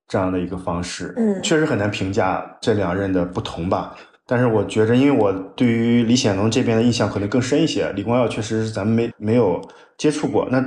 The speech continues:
Speaker 1: 但是作为一个开国领袖，他所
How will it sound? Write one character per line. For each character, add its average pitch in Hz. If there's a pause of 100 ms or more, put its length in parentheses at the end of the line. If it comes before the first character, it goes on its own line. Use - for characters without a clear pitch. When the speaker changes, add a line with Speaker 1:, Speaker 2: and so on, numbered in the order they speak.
(100)
Speaker 1:
但 156
是 143
作 151
为 135 (480)
一 139
个 123
开 170
国 156
领 104
袖， 101
他 160
所 85